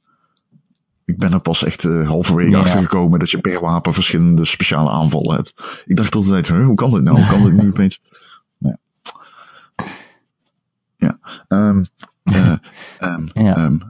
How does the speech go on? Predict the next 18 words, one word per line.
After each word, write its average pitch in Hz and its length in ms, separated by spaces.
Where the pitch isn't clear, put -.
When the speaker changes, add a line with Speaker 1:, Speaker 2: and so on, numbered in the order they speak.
Speaker 1:
als 87 200
ik - 80
daar 85 120
nog 85 140
eentje 85 260
aan 80 80
toe 123 140
mag 104 160
voegen, 92 540
eh, 73 280
een - 180
kritiekpuntje, - 560
het 64 160
progress-, - 540
het 95 140
progressiesysteem 90 1000
met 87 140
het, - 340